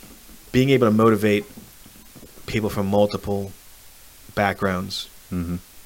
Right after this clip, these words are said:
Speaker 1: how to speak to them in a way, whether it's rough or soft or everything in between, to communicate what the standards are and to make sure, and I'm only thinking of my business at this point,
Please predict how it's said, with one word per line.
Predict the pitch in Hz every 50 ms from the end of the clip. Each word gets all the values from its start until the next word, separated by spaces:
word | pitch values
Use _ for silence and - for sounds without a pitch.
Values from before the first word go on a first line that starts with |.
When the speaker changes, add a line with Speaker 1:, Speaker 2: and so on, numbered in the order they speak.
| - - - - - - - - - - - - -
Speaker 1:
how | - - - 113 104
to | 98
speak | - - - - 123 123 -
to | - 117
them | 107 107 107 101 98 101 104 -
in | 101 98
a | 98 98
way, | 95 98 104 104 104 104 104 104 104 104 101 - - - - - - - - -
whether | - 107 98 92 98 95
it's | 92 -
rough | - 104 101 104 107 113 117 -
or | - 101
soft | - - - 95 95 90 85 92 - - - - - - - -
or | - 92
everything | 98 107 98 - 107 101
in | 95
between, | 101 95 - - 107 98 95 90 90 92 95 - - - - - - - - - - - - - -
to | 98
communicate | - - 95 95 104 104 107 101 - 104 95 71
what | 98 92 -
the | 90
standards | - - - 98 95 95 98 95 92 -
are | 90 90 90 92 92 92 - - - - - - - - - - - - - - - -
and | 95 92
to | 92
make | 95 98 98 95
sure, | - - - 98 95 95 95
and | 95
I'm | 98 95 95
only | 95 101 101 95
thinking | - 98 90 95
of | 92 95
my | 98 98
business | 95 95 95 95 - 92 -
at | - 95
this | 101 101 98
point, | - - 92 95 -